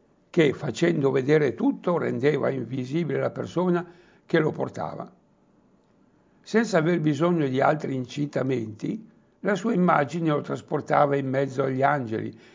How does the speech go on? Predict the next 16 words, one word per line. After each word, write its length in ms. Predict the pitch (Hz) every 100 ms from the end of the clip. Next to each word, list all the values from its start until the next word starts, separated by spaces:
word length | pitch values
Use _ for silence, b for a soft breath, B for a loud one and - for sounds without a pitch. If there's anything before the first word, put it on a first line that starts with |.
| B B
e 140 | 196
gli 100 | 220
faceva 420 | 165 190 202 202 160
scoprire 600 | - 156 185 233 196 160
le 120 | 151
sorgenti 760 | 143 143 135 147 175 180 175
della 220 | 143 120 117
divina 380 | 117 123 135
armonia. 500 | 117 117 107 101 90 - _ _ _ _ - - _ _ _ _ _ _ _ _ - b b -
La 180 | 143
cabaletta 640 | - 147 143 147 151 147 135
dell'aria 720 | 131 123 131 127 113 117 107
di 320 | 107 127 139
Edgardo 1120 | - 131 - - 120 107 104 110 143 - - _ _ _
nella 260 | - 117 107
Lucia. 420 | 120 127 165 -